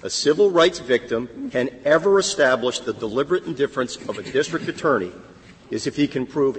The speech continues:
a prior significant history of assistant prosecutors violating other citizens' constitutional rights.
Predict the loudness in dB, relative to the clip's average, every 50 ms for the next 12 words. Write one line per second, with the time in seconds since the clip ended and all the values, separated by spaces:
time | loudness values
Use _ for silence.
0 | -6 -8 -8 -8 -8 -10 -4 0 2 4 6 6 6 6 4 2 -2 -14 -14 -8
1 | -2 -2 -2 -2 -2 -6 -2 -2 -2 0 0 -2 0 0 -2 -2 -2 -4 -4 -4
2 | -4 -4 -8 -8 -8 -8 -8 -12 -16 -20 -20 -20 -20 -20 -10 -8 -4 -4 -2 -2
3 | 0 0 0 2 2 -2 -2 -2 0 2 2 2 2 0 -6 -8 -8 -6 -6 -6
4 | -6 -8 -10 -14 -14 -14 -8 -2 2 4 4 4 4 2 0 0 0 -4 -4 0
5 | 2 2 4 4 4 0 2 0 0 0 0 -2 -2 -6 -6 -8 -6 -4 -4 -4
6 | -4 -4 -12 -8 -6 -6 -6 -4 -4 -4 -4 0 2 4 2 2 0 -4 -12